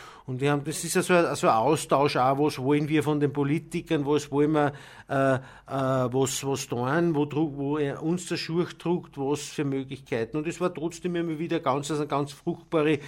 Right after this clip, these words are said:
Gespräche, auch wenn man natürlich immer wieder da die alte Rivalität zwischen Rot, Grün, Schwarz und, und Orange hört. Der Werner Neubauer von den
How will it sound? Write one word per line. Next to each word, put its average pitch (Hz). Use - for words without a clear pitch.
Gespräche, 143
auch 135
wenn 147
man 151
natürlich 147
immer 160
wieder 151
da 143
die 143
alte 147
Rivalität 139
zwischen 139
Rot, 139
Grün, 143
Schwarz 127
und, 135
und 135
Orange 120
hört. 143
Der 117
Werner 135
Neubauer 131
von 139
den 123